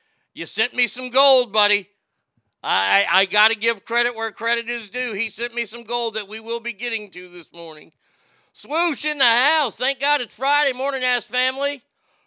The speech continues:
Luda. Now, now, Kale, you, you've stumbled upon a, a, a very, very guilty pleasure of mine. Yes, I do hate D J Khaled, but I love that song.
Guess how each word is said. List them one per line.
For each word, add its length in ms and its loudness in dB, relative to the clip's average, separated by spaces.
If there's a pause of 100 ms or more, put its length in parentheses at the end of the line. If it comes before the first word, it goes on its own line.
(140)
Luda. 760 4 (1120)
Now, 280 -2
now, 160 2
Kale, 460 2
you, 140 -8
you've 320 -10
stumbled 380 -6
upon 540 -4 (440)
a, 240 -2
a, 260 -2
a 120 -4
very, 260 -2
very 200 -6
guilty 460 -6
pleasure 480 -6
of 120 -8
mine. 280 -4
Yes, 400 -2 (520)
I 180 -2
do 320 -6
hate 320 -4
D 180 -2
J 240 -4
Khaled, 480 -6 (500)
but 140 -8
I 140 0
love 300 -8
that 220 -10
song. 420 -12